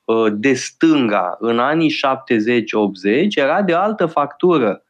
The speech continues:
A, și, uh, era vorba de altă cauză, nu era vorba de Hamas, era vorba de grupări, um, să le spunem totuși, laice.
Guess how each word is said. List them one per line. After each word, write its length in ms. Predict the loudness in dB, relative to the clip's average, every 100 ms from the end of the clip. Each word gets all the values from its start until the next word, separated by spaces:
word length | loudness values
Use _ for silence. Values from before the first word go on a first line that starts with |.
| -20 -20 -20 -4
A, 180 | -2 -2
și, 340 | -4 0 0 0
uh, 420 | 0 0 0 -2 -4 -8 -4 -2
era 260 | 0 -2
vorba 320 | -2 -2 0 0
de 100 | 0
altă 340 | -2 -2 -4
cauză, 500 | -4 -2 0 0 0
nu 100 | 0
era 160 | 0 0
vorba 300 | 0 0 0
de 100 | 0
Hamas, 680 | 0 -2 0 -2 -6 -18 _ _ _
era 240 | -2 -2
vorba 400 | 0 -2 0 -2
de 360 | 0 -2 0 0
grupări, 840 | 0 0 0 0 0 2 0 -2 -4 _ -20 -8
um, 1160 | -2 0 0 0 0 0 2 2 2 2 0 -4
să 180 | -2 0
le 100 | 0
spunem 340 | 0 0 2
totuși, 340 | 0 0 0
laice. 800 | 2 0 0 0 -2 -2 -4 -4